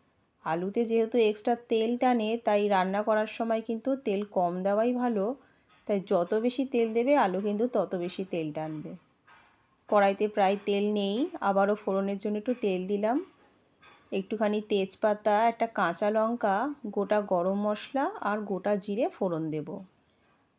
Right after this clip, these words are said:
এরপর কাঁচা লঙ্কা আর আদা বাটাটা এটার মধ্যে ডাইরেক্ট দিয়ে দেব, দিয়ে খুব ভালো মতো নাড়াচাড়া করব যেন পুড়ে না যায়। এরপর মশলা অ্যাড করব, ধনে গুঁড়ো, সামান্য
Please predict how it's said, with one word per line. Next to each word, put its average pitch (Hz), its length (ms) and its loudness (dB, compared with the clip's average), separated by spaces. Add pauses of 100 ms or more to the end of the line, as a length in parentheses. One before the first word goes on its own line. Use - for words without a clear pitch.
(280)
এরপর 214 300 -2 (100)
কাঁচা 202 320 0
লঙ্কা 240 440 2
আর 285 140 2
আদা 185 260 0
বাটাটা 208 460 -2
এটার 202 260 0
মধ্যে 202 340 -2
ডাইরেক্ট 185 420 -4
দিয়ে 180 220 -4
দেব, 208 200 -2 (240)
দিয়ে 214 220 0
খুব 262 260 -2
ভালো 185 320 -2
মতো 196 280 -2
নাড়াচাড়া 170 520 -2
করব 170 340 -8
যেন 202 240 -2
পুড়ে 226 320 -2
না 170 180 -4
যায়। 170 260 -8 (720)
এরপর 208 260 0 (100)
মশলা 196 380 2
অ্যাড 240 200 2
করব, 247 240 2 (160)
ধনে 214 320 -2
গুঁড়ো, 220 320 2 (600)
সামান্য 196 440 0